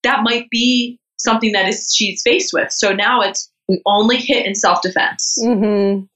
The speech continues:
Speaker 1: This
Speaker 2: Yeah.
Speaker 1: is not an emergency. We don't need to hit in this, in this situation. We only hit in self-defense if we are in trouble.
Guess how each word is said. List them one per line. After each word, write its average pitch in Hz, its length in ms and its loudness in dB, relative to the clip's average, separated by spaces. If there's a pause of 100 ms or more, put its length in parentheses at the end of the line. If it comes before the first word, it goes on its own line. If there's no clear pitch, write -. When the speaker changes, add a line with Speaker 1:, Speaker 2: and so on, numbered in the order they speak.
(280)
Speaker 1:
This 190 160 2
Speaker 2:
Yeah. 165 140 0
Speaker 1:
is 208 60 -4
not 202 340 2
an 269 80 -4
emergency. 233 920 0 (220)
We 190 160 -2
don't 202 260 2
need 247 160 2
to 277 100 0
hit 220 420 -2
in 190 120 0
this, 185 260 0 (140)
in 190 140 2
this 185 180 2
situation. 190 760 0 (200)
We - 160 0 (160)
only 220 380 4
hit - 260 0
in 190 80 -10
self-defense 180 560 0
if - 120 -6
we 165 120 4
are 156 140 4
in 156 120 -2
trouble. - 560 0